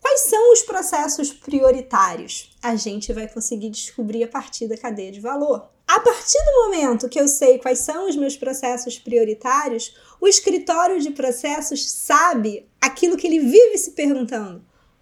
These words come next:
Por onde eu começo? Comece pelos processos prioritários.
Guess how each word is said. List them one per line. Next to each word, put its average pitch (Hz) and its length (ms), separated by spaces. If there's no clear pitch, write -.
Por 392 220
onde 415 420
eu 311 260
começo? 233 800
Comece 220 640
pelos 226 320
processos 226 640
prioritários. 269 840